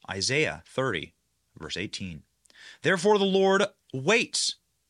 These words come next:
to be gracious to you. Therefore he exalts himself to show mercy unto you." Do we need mercy right now as a country? Yes, we do. Lord, hear us.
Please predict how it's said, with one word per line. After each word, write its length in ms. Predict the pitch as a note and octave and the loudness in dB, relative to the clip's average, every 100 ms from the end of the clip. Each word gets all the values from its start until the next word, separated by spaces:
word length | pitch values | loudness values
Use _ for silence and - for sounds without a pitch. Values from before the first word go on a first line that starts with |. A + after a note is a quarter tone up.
| _ _ - | _ _ -14
to 80 | |
be 100 | - | -12
gracious 540 | G#2 B2 F3 - C#3 - | -6 0 2 2 0 -2
to 120 | - | -6
you. 280 | E2 D2+ - _ _ _ _ _ | -8 -14 -16 _ _ _ _ _
Therefore 400 | C#3 D3+ D#3 D3+ | -2 0 2 2
he 140 | C#3 | 2
exalts 520 | D3+ A2+ A2+ E3 G3 - | -2 0 2 2 0 -2
himself 540 | C#3+ - G#2 E2+ - _ - | -2 0 -2 -4 -10 _ -12
to 80 | - | -4
show 180 | C#3 D#3+ | -2 0
mercy 640 | C3 A#2+ B2 C3 - G#2+ | 0 -2 0 -2 -2 -4
unto 300 | - F2 - | -6 -8 -10
you." 260 | D#2 C#2+ C2 _ | -10 -14 -18 _
Do 60 | G2+ | -8
we 120 | A2+ | -4
need 160 | C3 B2 | -4 -4
mercy 320 | A2+ B2 - | -6 -6 -6
right 180 | C3+ C3+ | -4 -4
now 140 | C#3 | -4
as 80 | C#3 | -6
a 40 | |
country? 300 | - C#3+ - | -8 -10 -8
Yes, 220 | F#2+ D2+ - | -8 -8 -8
we 100 | G2+ | -10
do. 220 | D2+ A#1 _ _ _ _ _ _ _ _ _ _ _ _ _ | -10 -16 _ _ _ _ _ _ _ _ _ _ _ _ _
Lord, 380 | F#2+ G2 A2 A2 | -8 -4 -4 -4
hear 240 | A2+ F2+ | -6 -6
us. 260 | D2 - | -6 -8